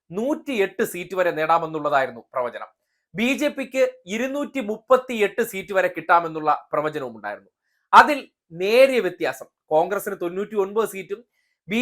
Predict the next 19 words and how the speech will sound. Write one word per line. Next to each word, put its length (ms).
ജെ 140
പിക്ക് 240
ഇരുന്നൂറ്റി 400
നാൽപത് 340
സീറ്റും 300
വരെ 160
കിട്ടി 200
എന്നുള്ള 240
വളരെ 380
അടുത്ത് 320
നിൽക്കുന്ന, 360
സാധാരണഗതിയിൽ 640
പത്ത് 280
ശതമാനം 400
അങ്ങോട്ടോ 320
പത്ത് 240
ശതമാനം 380
ഇങ്ങോട്ടോ 340
ആകാമെന്നുള്ളതാണ് 720